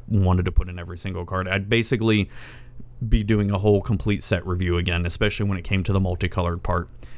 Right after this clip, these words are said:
and I don't wanna do that <laughs> again. So, thank you for listening to this and watching. So that's the end of the episode. Um,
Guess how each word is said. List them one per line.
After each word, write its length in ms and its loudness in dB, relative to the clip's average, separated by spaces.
and 280 0
I 80 2
don't 200 0
wanna 160 0
do 160 0
that 180 4
<laughs> 0 -
again. 440 2
So, 360 2
thank 240 -2
you 280 -2
for 540 0
listening 480 2
to 100 -2
this 200 2
and 200 0
watching. 500 -2
So 240 2
that's 300 -2
the 160 -2
end 140 0
of 40 -2
the 120 2
episode. 640 0
Um, 540 4